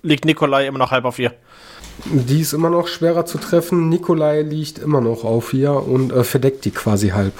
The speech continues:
Speaker 2: Und da sie jetzt ganz flach wieder auf dem Ding liegt
Speaker 1: Okay. Ich,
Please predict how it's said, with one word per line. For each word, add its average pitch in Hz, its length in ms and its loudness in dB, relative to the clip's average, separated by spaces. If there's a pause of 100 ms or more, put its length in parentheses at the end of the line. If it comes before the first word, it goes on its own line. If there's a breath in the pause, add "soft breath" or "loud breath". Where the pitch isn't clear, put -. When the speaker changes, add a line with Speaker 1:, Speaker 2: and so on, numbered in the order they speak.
(160)
Speaker 2:
Und 135 260 0
da 135 80 4
sie 143 120 -2
jetzt 151 200 0
ganz 151 220 0
flach 185 460 -2
wieder 139 200 0
auf 123 200 0
dem 120 300 0
Ding 117 220 2
liegt 123 340 -4 (640 loud breath)
Speaker 1:
Okay. 123 240 2 (2750 loud breath)
Ich, - 340 -2